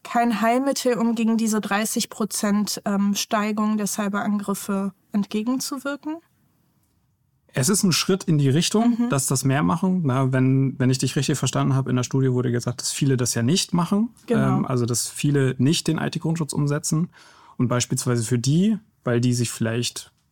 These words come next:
Speaker 2: weil die gar nicht wissen, dass sie es machen können, machen müssten,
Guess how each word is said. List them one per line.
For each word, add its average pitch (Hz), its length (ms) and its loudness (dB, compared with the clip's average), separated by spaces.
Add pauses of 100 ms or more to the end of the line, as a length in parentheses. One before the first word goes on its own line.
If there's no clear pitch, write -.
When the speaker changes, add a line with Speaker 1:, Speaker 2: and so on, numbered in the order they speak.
(240)
Speaker 2:
weil 120 140 0
die 131 100 2
gar 131 120 0
nicht 123 140 2
wissen, 147 200 2
dass 120 140 0
sie - 60 0
es - 60 -2
machen 113 300 0
können, 185 380 0
machen 120 260 0
müssten, 151 560 0